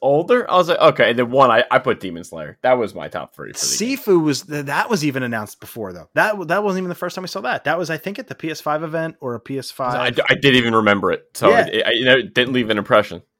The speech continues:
Speaker 2: And that's, that's the sick mind that I have, is that I remember shit like this, and I was like, "I didn't care back then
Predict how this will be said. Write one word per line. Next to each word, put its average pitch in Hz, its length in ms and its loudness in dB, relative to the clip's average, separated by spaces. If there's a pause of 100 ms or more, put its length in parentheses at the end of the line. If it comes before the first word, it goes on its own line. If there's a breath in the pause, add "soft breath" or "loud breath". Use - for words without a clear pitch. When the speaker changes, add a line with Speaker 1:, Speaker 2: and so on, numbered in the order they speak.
(100)
Speaker 2:
And 170 100 2
that's, 180 220 2
that's 160 340 0
the 165 100 -8
sick - 440 -6
mind 151 300 2
that 135 60 -2
I 160 140 2
have, 120 220 -8
is 107 80 -12
that 123 100 -6
I 127 60 -2
remember 135 400 -4
shit 127 240 -10
like 120 140 -12
this, 113 180 -10
and 127 80 -10
I - 20 -8
was 117 60 -12
like, 107 160 -10
"I 127 100 -6
didn't 143 180 -4
care 147 240 -6
back 139 220 -4
then 135 300 -4